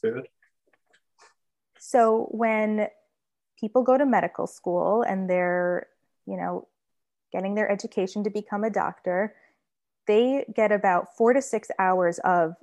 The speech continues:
Speaker 2: nutrition training. That's not the bulk of their study. They're learning about different conditions, how to treat people,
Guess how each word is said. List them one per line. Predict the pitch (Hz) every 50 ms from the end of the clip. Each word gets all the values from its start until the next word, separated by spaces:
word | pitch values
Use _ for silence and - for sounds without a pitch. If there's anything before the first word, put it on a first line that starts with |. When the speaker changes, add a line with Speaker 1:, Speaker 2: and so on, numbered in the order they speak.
| _
Speaker 2:
nutrition | - 190 185 185 180 - 170 - - 151 139
training. | 175 - - 107 92 69 - - 190 - _ _ _ -
That's | 208 208 208 -
not | 214 220 226 233 233 -
the | 233
bulk | 175 - - 147 101 160 170 - -
of | 170 170 170
their | - 160 151
study. | 160 - - - 151 147 - 85 - - - 185
They're | - 196 214 226
learning | 233 214 214 214 208 208 202 202 202 202 196 - _ _ _ _ _ _ _ _
about | - 190 180 190 180 180 175 -
different | 190 240 247 - 233 - -
conditions, | - 220 214 196 233 240 - 240 240 233 233 233 233 226 214 -
how | - - - 180 180 180
to | 180 175
treat | 175 - - 240 240 247 -
people, | _ - 226 226 226 220 214 214 214 214 214 214 - _